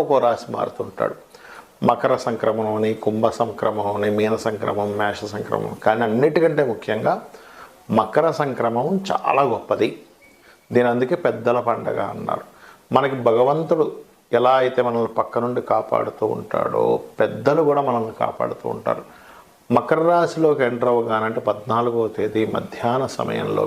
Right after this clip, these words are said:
మీరు ఉదయం తొమ్మిది గంటలప్పుడు ఎంటర్ అవుతున్నాడు, ఎనిమిది గంటల యాభై ఆరు నిమిషాలకు అట్లా ఎంటర్ అవుతున్నాడు. కాకపోతే తొమ్మిది గంటల నుంచి ఎంటర్ అయిపోయి ఉంటాడు కాబట్టి ఆ రోజు మధ్యాహ్నం కనుక పితృతర్పణములు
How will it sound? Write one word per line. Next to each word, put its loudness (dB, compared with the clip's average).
మీరు 0
ఉదయం 4
తొమ్మిది 2
గంటలప్పుడు 0
ఎంటర్ 0
అవుతున్నాడు, 0
ఎనిమిది -2
గంటల -4
యాభై 2
ఆరు 0
నిమిషాలకు -2
అట్లా -2
ఎంటర్ -2
అవుతున్నాడు. -2
కాకపోతే 4
తొమ్మిది 2
గంటల 0
నుంచి -4
ఎంటర్ -2
అయిపోయి 2
ఉంటాడు 0
కాబట్టి -4
ఆ 6
రోజు 2
మధ్యాహ్నం -4
కనుక -6
పితృతర్పణములు 2